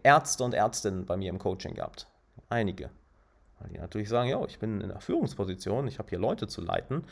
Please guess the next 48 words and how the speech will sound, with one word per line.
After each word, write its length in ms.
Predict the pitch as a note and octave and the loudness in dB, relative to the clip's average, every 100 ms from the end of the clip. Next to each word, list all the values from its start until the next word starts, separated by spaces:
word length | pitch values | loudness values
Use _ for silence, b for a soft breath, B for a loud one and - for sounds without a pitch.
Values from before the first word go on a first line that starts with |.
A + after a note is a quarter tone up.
| B B B _ - | B B B _ -8
Wie 160 | A#2 | -4
bleibe 240 | A2 G#2 G#2+ | 2 2 2
ich 100 | - | -2
gelassen? 640 | F#2+ G#2+ - D#3+ E3+ G#2 | 4 4 4 0 -2 -2
Wie 100 | G#2 | -4
bringe 240 | G#2 A#2 | 0 0
ich 100 | A#2 | 0
Leute 260 | G#2+ G#2+ A2 | -2 -2 -2
dazu, 220 | G2+ A2 | -2 -2
das 220 | G#2+ - | -2 -2
zu 80 | - | 0
machen, 260 | G2+ G2+ G2+ | 0 2 -2
was, 220 | G2 - | -4 -4
was, 240 | G2 - | -6 -4
was, 220 | G2 - | -6 -4
was 160 | G#2 F#2+ | -4 -2
ihre 200 | G2+ F2+ | 0 2
Aufgabe 440 | B1+ G2 B2 B2+ | 2 0 2 2
ist? 240 | C#3+ E3 - B B | 2 -2 -10 B B
Wie 140 | G#2 G2+ | -8 0
sorge 180 | G#2 G#2 | 4 4
ich 80 | |
dafür, 220 | G#2+ G2+ G2+ | 2 -2 0
dass 160 | F#2 | -2
sie 80 | F#2+ | -4
Vertrauen 440 | F#2 F2+ - G2+ | -6 -2 2 2
zu 140 | A2+ B2+ | 0 -2
mir 100 | B2+ | 2
haben?“ 220 | C3 D#3 | 2 2
Das 120 | - | -2
sind 260 | A#2 A#2+ - | -6 -8 -10
schwierige 800 | - - - - E3 D#3 D3 D3 | -14 -10 -8 -4 0 2 2 0
Dinge. 260 | D#4 - - - b b b b b | -2 -4 -6 -18 b b b b b
Und 120 | - D3 | 4 6
auch 100 | C#3+ | 6
die 140 | A#3 | 6
sagen 220 | G3 C3 | 6 6
mir, 140 | A2+ G#2+ | 6 2
was 100 | - | -2
die 100 | D3+ | 2
da 120 | C3 | 4
erleben, 560 | A#2 G#3 C#3 G3+ - - | 4 2 2 0 -4 -10
die 60 | G#2+ | -4
Geschichten, 440 | A2+ - A#3 - - | -2 0 0 0 -4
die 80 | |
ich 40 | B2+ | 2
daraus 300 | A2+ G#2 G2+ | 4 4 4
höre, 260 | G2 B2+ | 0 0